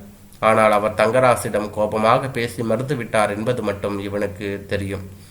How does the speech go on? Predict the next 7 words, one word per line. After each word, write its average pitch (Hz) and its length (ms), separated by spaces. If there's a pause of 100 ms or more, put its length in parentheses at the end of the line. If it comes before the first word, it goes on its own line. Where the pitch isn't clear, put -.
(760)
அவரே 120 380
பேச 107 280
தொடர்ந்தார். 95 520 (1040)
"அஞ்சு 143 380
வருஷமா 147 520
அப்பன் 117 400
இருக்கிறானா 120 640